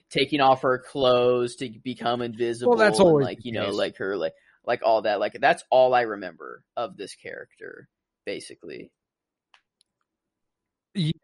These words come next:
Speaker 2: and, like, she's, she's, she definitely deserved a little, uh, deserved a little better, and was, and those movies being, like, the
Speaker 1: Mm-hmm.
Speaker 2: first one happening in two thousand four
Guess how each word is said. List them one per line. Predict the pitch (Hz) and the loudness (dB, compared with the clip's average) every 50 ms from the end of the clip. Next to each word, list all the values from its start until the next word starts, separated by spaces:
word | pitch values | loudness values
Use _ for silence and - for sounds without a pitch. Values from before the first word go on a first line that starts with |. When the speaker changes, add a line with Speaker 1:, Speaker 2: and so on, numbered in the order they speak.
| 123 117 113 113 | -8 -8 -6 -4
Speaker 2:
and, | - 143 151 151 151 | -2 -2 0 2 2
like, | 147 143 135 131 | 2 2 2 0
she's, | - - - 185 180 160 139 - | 0 0 0 2 2 0 0 -4
she's, | - - 170 156 131 - _ _ _ _ _ _ _ _ _ | -6 -4 -4 -4 -4 -8 _ _ _ _ _ _ _ _ _
she | - - - 156 | -12 -8 -2 2
definitely | 156 175 175 - - 151 143 | 4 4 4 4 2 0 0
deserved | 131 120 117 - - 131 120 117 113 107 - 117 | 0 -2 0 4 6 8 8 8 6 4 2 -2
a | 110 | -2
little, | 107 107 110 107 104 98 101 | -2 -2 -2 -2 -2 -4 -4
uh, | 98 95 95 95 - - _ _ _ _ _ - | -4 -4 -6 -6 -8 -12 _ _ _ _ _ -4
deserved | 139 127 131 143 123 110 | 0 2 4 2 2 2
a | 120 | 0
little | 117 117 110 101 | 0 0 0 -2
better, | 98 - 110 95 98 92 101 - - | -2 -4 -4 -4 -4 -6 -10 -10 -8
and | 120 117 113 113 | -6 -6 -4 -4
was, | 107 110 107 - - - - | -4 -4 -6 -6 -10 -12 -8
and | 123 120 113 113 107 - | -6 -6 -4 -6 -8 -8
those | 131 113 135 135 135 117 127 | -2 2 2 4 4 2 2
movies | 131 131 131 117 120 117 113 110 - - - _ _ _ _ _ _ _ _ _ _ | 2 2 2 2 2 -2 -2 -4 -6 -8 -12 _ _ _ _ _ _ _ _ _ _
being, | 131 123 117 113 110 107 - | -4 -2 -2 -2 -4 -6 -6
like, | 117 113 107 104 - _ | -6 -6 -6 -6 -8 _
the | 127 | -6
Speaker 1:
Mm-hmm. | 120 | -4
Speaker 2:
first | 120 135 120 117 - | -2 -2 -2 -2 -2
one | 127 120 113 | -4 -4 -4
happening | 107 117 110 107 - 104 110 104 | -4 -6 -6 -6 -6 -6 -8 -8
in | 107 107 | -8 -6
two | - 131 120 | -4 -4 -4
thousand | 110 101 104 101 101 95 - | -4 -4 -6 -8 -10 -14 -16
four | - - 107 95 90 92 92 95 | -12 -10 -8 -8 -8 -10 -12 -14